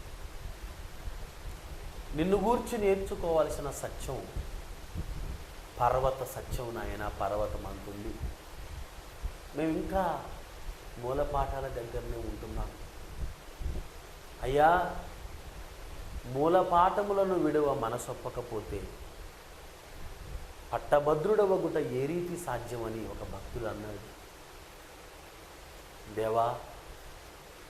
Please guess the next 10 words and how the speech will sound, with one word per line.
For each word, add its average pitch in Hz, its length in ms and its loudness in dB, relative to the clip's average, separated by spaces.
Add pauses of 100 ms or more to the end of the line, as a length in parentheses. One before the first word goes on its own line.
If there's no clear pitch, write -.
(120)
మేము 110 260 -2 (140)
మూలపాఠాలను 135 920 4
ప్రభువ 101 380 -4
దాచుకొని 101 580 -6 (1500)
నీవు 165 200 10
నేర్పే 202 500 8
సంపూర్ణ 196 540 6
సత్యాల్లోనికి 214 880 4
వెళ్ళి 156 380 0 (1160)
నీ 113 160 0